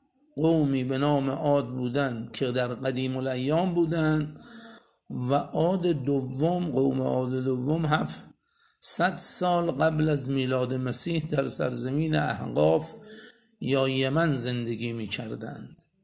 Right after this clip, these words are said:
لذا هر دو تعبیر مطلق و مقید آمده است که عادن الاولا یعنی با قید قوم عادی که اولی بودند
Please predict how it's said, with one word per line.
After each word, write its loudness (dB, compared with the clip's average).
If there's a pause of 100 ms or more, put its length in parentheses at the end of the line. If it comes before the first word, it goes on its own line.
(800)
لذا 2
هر 0
دو -2
تعبیر -2
مطلق -2
و -4
مقید -2
آمده -2
است -4
که -4
عادن -2
الاولا -2 (760)
یعنی -2
با -2
قید 0 (460)
قوم -2
عادی -2
که -6 (600)
اولی 0
بودند 0